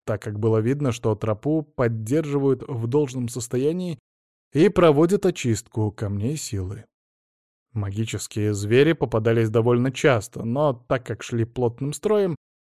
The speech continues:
да еще и в три ряда, неожиданно напасть не получалось.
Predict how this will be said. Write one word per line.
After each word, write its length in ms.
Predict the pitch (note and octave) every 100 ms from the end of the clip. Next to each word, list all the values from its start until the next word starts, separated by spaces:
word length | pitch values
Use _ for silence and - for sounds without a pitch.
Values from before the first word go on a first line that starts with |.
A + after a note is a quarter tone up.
| _ _
да 140 | D3 G#3+
еще 400 | A3 - G#3 D3+
и 40 |
в 100 | A#2+
три 200 | D3 E3
ряда, 440 | C3+ D3 G3 F3
неожиданно 680 | A#2+ B2+ C#3+ C3 E3 D3+ C3
напасть 560 | A#2+ A#2 - B2 - - C3+
не 160 | A#2
получалось. 880 | G2 A2+ A2 A#2+ A2 - - -